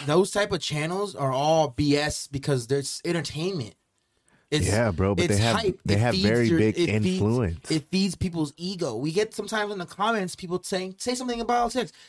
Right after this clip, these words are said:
Speaker 1: say something about this," because it's not like, it's not like we're trying to pump it or anything, but it's like people are saying that was in the comments. 'Cause I think Dante deals with it too. He has, he says he gets comments, people saying, "Hey, talk about this token, please talk about this token. Let us know what's going on with this token," when you just do your own research.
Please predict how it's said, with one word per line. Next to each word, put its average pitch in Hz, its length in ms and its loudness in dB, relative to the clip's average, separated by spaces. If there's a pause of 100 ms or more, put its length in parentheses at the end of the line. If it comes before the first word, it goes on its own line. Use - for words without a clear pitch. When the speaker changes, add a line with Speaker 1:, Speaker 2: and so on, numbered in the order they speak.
Speaker 1:
say - 200 0
something 233 240 -4
about 220 140 0
this," 226 140 -6
because 147 380 -2 (420)
it's 165 260 -2
not 196 300 0
like, 190 300 0 (440)
it's 160 220 0
not 180 180 2
like 185 280 2
we're 139 100 -6
trying 185 180 -2
to - 100 -6 (120)
pump 170 280 2
it 180 120 4
or 143 60 4
anything, 131 360 -4
but 135 160 -4
it's 135 160 -6
like 139 120 -4
people 160 180 -4
are 160 80 0
saying 160 220 -4
that 160 100 -2
was 151 100 -4
in 143 60 -8
the 131 80 -6
comments. 160 500 -6 (520)
'Cause 160 120 4
I 170 40 2
think 196 140 -2
Dante 175 280 2
deals 143 180 4
with 139 100 4
it 131 80 2
too. 180 180 -2
He 135 100 4
has, 151 180 2
he 143 100 -2
says 165 240 0
he 120 60 -8
gets 123 220 -6 (100)
comments, 156 340 0
people 135 140 0
saying, 143 220 -4
"Hey, 156 120 -2
talk 185 140 -4
about 190 140 0
this 202 100 2
token, 156 300 -4
please 190 320 -2
talk 175 100 -2
about 180 120 -4
this 190 80 -6
token. 147 280 -8 (220)
Let 160 80 8
us 185 40 0
know 202 60 -2
what's 185 80 -2
going 185 160 -2
on 185 60 2
with 180 80 0
this 208 100 -6
token," 143 220 0
when 139 100 0
you 151 40 -4
just 143 120 -6
do 165 60 0
your 151 160 2
own 135 80 2
research. 147 420 2